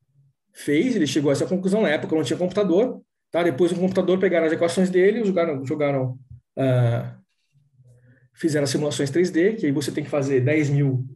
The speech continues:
contas de uma página pra cada pixel aqui, pra chegar nesse formato.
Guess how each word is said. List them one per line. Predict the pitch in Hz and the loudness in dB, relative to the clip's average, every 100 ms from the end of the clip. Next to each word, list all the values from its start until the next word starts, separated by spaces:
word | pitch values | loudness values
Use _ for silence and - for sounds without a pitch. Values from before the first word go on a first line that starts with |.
| _ _ _ _ _ _ - | _ _ _ _ _ _ -4
contas | 160 147 143 135 | -2 0 -2 0
de | 135 131 | -2 -2
uma | 156 160 | -2 0
página | 147 131 123 123 | 0 2 2 0
pra | 131 123 - _ - | -4 -10 -12 _ -8
cada | 147 139 | -4 -4
pixel | 139 147 135 127 | -4 -6 -4 -4
aqui, | 123 135 - - - _ | -2 -4 -4 -10 -20 _
pra | 135 | -8
chegar | - 123 | -6 -4
nesse | 131 | -6
formato. | - 185 147 190 | -6 -4 -4 -6